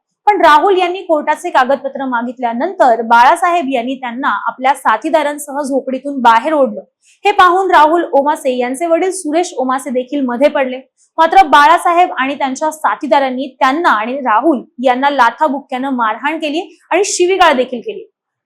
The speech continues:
तर त्यांच्या घरातल्या महिला देखील मध्ये आल्यानंतर बाळासाहेब आणि त्यांच्या साथीदारांनी महिलांना देखील शिवीगाळ केली. शिवाय त्यांच्या झोपडीतील सामान बाहेर फेकून झोपडी सुद्धा पाडून टाकली.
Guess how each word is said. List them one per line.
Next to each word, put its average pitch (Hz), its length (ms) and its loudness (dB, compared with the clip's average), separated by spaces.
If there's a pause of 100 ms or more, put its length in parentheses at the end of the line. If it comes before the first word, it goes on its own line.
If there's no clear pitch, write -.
(160)
तर 285 180 6
त्यांच्या 320 440 2
घरातल्या 339 440 2
महिला 311 400 2
देखील 311 300 -2
मध्ये 262 260 0
आल्यानंतर 247 640 2
बाळासाहेब 294 640 2
आणि 302 180 -4
त्यांच्या 302 320 -6
साथीदारांनी 269 800 -2
महिलांना 285 500 -4
देखील 370 300 -2
शिवीगाळ 269 380 -2
केली. 220 300 -10 (420)
शिवाय 294 240 0
त्यांच्या 294 380 0
झोपडीतील 294 640 -2
सामान 262 420 -2
बाहेर 240 380 4
फेकून 302 340 -4
झोपडी 269 440 -2
सुद्धा 262 360 -2
पाडून 262 440 0
टाकली. 226 420 -8